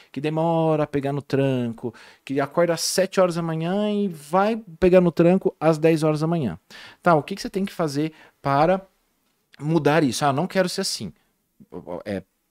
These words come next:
primeiro, vamos entender, uma pessoa assim não é que não quer ser assim. A gente pode fazer coisas pra melhorar a cognição, pra melhorar esse comportamento aí, só que são,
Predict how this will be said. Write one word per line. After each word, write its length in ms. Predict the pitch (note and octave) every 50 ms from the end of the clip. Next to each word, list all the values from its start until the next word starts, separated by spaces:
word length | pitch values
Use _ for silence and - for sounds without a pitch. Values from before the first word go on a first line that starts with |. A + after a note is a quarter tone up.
| _ _ _
primeiro, 360 | - C3+ D3 D3 A#2+ G2+ F2 E2+
vamos 200 | F#2+ G2 A2 A2
entender, 280 | - D3+ D#3+ C#3 A2
uma 120 | G2 G2 G2
pessoa 320 | - C3 B2+ - C3 A#2+
assim 320 | A#2+ - - - B2+ C#3
não 80 | D3 D3
é 40 | D#3
que 100 | - E3
não 120 | F3 F3+
quer 220 | F3 - E3 D#3+ E3+
ser 160 | - - F3
assim. 300 | G#3 - - - C3 G2 - - - - - - - - -
A 120 | - G#2+
gente 160 | B2 B2 -
pode 260 | - - C#3+ C#3 -
fazer 160 | - C#3+ C#3+ C#3+
coisas 300 | - D3 C#3+ D3+ - -
pra 260 | - - D#3 D3+ D#3
melhorar 1200 | D#3 D#3 D#3 D#3 D#3+ E3 E3+ F3+ F#3 G3+ G#3+ G#3+ C4+ D4+ C#4+ B3 F#3+ D3+ B2 A2+ A2+ A#2+ - - _ _ _ _ _ _
a 100 | - G2+
cognição, 840 | - - G2+ F#2 F2+ G2 C#3 D3+ - - E3+ D#3 D#3 D3+ C#3 B2 A2+
pra 160 | - B2 A#2
melhorar 640 | A#2 A#2+ B2+ C#3+ D3 C#3 B2+ A#2+ B2 C3 D#3 D#3 - - - -
esse 220 | - B2+ - - C3+
comportamento 920 | - - C#3+ C3+ - C#3+ C3 C3+ C#3+ C3+ B2+ A#2+ A2 A2+ C3+ D#3 - D3
aí, 260 | A#2+ G2 G#2 B2+ - - - - - - - _
só 220 | - - - C#3+ D3
que 80 | - -
são, 200 | - F#3 F3